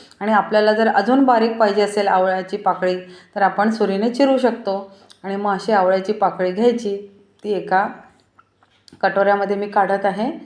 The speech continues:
आणि अंदाज बघायचा की, अ,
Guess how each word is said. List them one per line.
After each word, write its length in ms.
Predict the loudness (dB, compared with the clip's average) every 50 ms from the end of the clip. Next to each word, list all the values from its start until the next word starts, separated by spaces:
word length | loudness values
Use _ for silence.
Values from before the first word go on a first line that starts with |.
| -20 -20 -20 -20 _ -8
आणि 380 | -6 -4 -2 -2 -2 -2 -4 -2 0
अंदाज 380 | 0 2 4 4 4 2 2 0
बघायचा 460 | 0 0 0 0 -2 -2 -2 -4 -4
की, 440 | -4 -4 -4 -4 -4 -4 -6 -12 -18 -20 -20 _ _
अ, 60 | -8